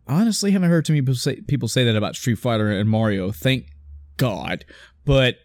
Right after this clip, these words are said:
there are people out there that watch that and go, "Man, look, I didn't play video, <laughs> I didn't play Assassin's Creed, so I thought the movie was really cool."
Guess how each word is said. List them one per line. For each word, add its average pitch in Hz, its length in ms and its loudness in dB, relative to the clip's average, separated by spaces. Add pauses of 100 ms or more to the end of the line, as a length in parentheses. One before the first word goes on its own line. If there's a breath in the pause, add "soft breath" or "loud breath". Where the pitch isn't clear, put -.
(440)
there 196 240 0
are 220 60 -2
people 220 300 -2
out 220 160 0
there 170 180 2
that 123 200 -2
watch 160 340 -2
that 139 180 0
and 139 80 -2
go, 131 120 4
"Man, 139 280 2
look, 143 200 2
I 123 120 4
didn't 143 200 2
play 139 200 2
video, 123 280 2
<laughs> - 40 -8
I 127 80 -2
didn't 143 220 0
play 147 260 2
Assassin's 113 520 -2
Creed, 113 320 0
so 113 140 -2
I 147 100 0
thought 117 240 -2
the 131 80 0
movie 123 240 2
was 110 140 -6
really 120 260 0
cool." 123 460 -2